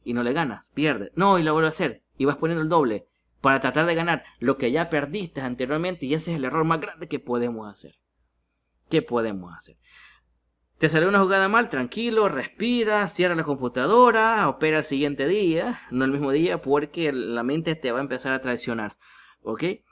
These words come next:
Tranquilos, ¿ok? Siempre hay que dominar las emociones. Airbnb no hacemos nada, Adobe, uf, no hacemos nada, ¿ok?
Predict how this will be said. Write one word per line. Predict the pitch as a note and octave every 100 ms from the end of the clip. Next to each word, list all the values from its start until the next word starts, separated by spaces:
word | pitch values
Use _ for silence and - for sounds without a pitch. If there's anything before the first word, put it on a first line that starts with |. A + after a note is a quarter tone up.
| _ _ _ _ _ _ _ _
Tranquilos, | - B2 - F3+ G#2 E2+ -
¿ok? | C#3 C3
Siempre | - D3 G2+ G2
hay |
que | G2
dominar | C#3 C3+ C3 C#3+
las | D3
emociones. | B2 A2 A2+ F#2 E2+ - _ _ _ _ _ _ _
Airbnb | C3+ C3 C3+ B2+ C#3+
no | C3
hacemos | B2 A#2 C3
nada, | E3+ F#3 - _ - - - _ -
Adobe, | A#2 D3+ D#3 F#3 - _ -
uf, | C3 -
no | A2+
hacemos | A2 A#2+ A2+ A2
nada, | A#2 B2+ E3+ - _ _ _ _ _ _ -
¿ok? | G2+